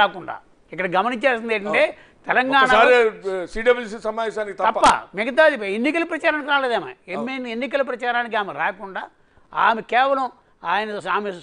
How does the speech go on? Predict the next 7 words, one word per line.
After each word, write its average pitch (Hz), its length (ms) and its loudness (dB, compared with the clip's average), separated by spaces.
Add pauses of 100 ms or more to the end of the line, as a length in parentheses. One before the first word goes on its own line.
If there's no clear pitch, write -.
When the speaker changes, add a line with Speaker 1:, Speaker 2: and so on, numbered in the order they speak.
(360)
Speaker 1:
కుమారుడు 240 440 2 (140)
కుమార్తె 220 400 -4 (160)
వచ్చి 208 240 -10 (720)
తెచ్చి 214 320 -4
ఇచ్చింది 294 380 -2
తెలంగాణ 233 380 2 (120)
మేము, 208 220 -2